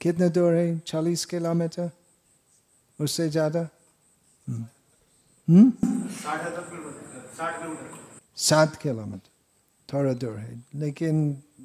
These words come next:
Speaker 1: यहाँ के लोग जो हिंदू है, तो नर्मदी, नर्मदा को भक्ति करते हैं। यहाँ के जैसे यूपी में गंगा, सब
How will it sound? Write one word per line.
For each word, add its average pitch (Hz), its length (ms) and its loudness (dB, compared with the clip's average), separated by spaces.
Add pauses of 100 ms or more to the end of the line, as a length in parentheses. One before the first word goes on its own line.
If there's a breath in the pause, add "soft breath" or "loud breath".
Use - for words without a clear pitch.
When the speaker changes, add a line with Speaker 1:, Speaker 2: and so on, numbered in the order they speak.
(140)
Speaker 1:
यहाँ 156 400 -2
के 165 200 -4
लोग 156 280 -2 (220)
जो 147 140 -6
हिंदू 160 400 2
है, 151 220 -2
तो 143 240 -6 (640)
नर्मदी, 165 840 10
नर्मदा 170 580 6
को 151 460 -2 (1600)
भक्ति 139 360 -2
करते 123 400 -6
हैं। 110 280 -6 (680)
यहाँ 123 200 -8
के 123 160 -16
जैसे 131 600 -8 (420)
यूपी 139 400 -6
में 131 400 -4
गंगा, 143 540 -2
सब 127 400 -16